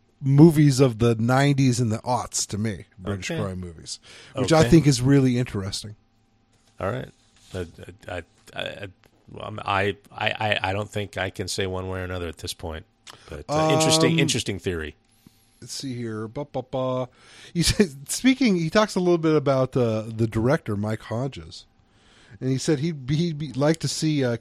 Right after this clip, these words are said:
Speaker 1: Kane dust off his American accent and
Speaker 2: Ooh.
Speaker 1: hire Hodges to direct him as Lou Archer. Uh, that's,
Speaker 2: Wow.
Speaker 1: that's Detective
Speaker 2: That's
Speaker 1: Archer.
Speaker 2: Arcana.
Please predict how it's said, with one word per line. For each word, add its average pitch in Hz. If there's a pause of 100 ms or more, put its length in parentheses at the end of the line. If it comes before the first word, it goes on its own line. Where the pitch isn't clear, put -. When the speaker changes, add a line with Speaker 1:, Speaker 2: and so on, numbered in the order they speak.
Speaker 1:
Kane 156 (400)
dust 147
off 160
his 131 (100)
American 131
accent 127 (400)
and 135
Speaker 2:
Ooh. -
Speaker 1:
hire 160
Hodges 147
to 135
direct 120
him 127
as 110
Lou 131
Archer. 104 (680)
Uh, 92
that's, 104
Speaker 2:
Wow. 78
Speaker 1:
that's 76
Detective 104
Speaker 2:
That's 92
Speaker 1:
Archer. 95
Speaker 2:
Arcana. 85